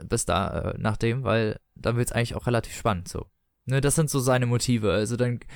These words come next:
es kommt auch noch raus, wieso er dieses, also er will, das kann ich ja noch erzählen, er will das Gold eigentlich nämlich klauen,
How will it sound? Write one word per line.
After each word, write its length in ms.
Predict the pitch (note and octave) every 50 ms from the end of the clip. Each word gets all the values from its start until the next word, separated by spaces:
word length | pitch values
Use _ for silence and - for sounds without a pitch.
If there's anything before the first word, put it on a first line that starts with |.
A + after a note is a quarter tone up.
| - - -
es 80 | - -
kommt 180 | D#3 E3 D#3+
auch 140 | D#3+ C#3 D3
noch 220 | D3 D3 C#3 -
raus, 320 | C#3 C3+ D#3+ F#3 F#3 - -
wieso 280 | C#3 C#3 B2+ C3+ E3+ G3
er 100 | F#3 F3
dieses, 260 | D#3+ D#3 D3 D3+ -
also 220 | - B2+ C3 C3
er 160 | C3 C3 A#2 B2
will, 240 | C3+ C3 G#2 - -
das 160 | - A#2+ -
kann 100 | - C#3
ich 40 | C3+
ja 80 | B2+
noch 100 | B2 A#2+
erzählen, 320 | - A2 A2 - D3 D3+ D3
er 140 | B2 A#2+ A#2
will 100 | C3 B2+
das 160 | B2 - -
Gold 240 | C3 C3+ C#3 - -
eigentlich 380 | A#2 C3 D3 D3 B2 A#2+ A#2+
nämlich 240 | B2+ B2 B2 A#2+ -
klauen, 340 | - B2 A#2 B2 C#3 D3+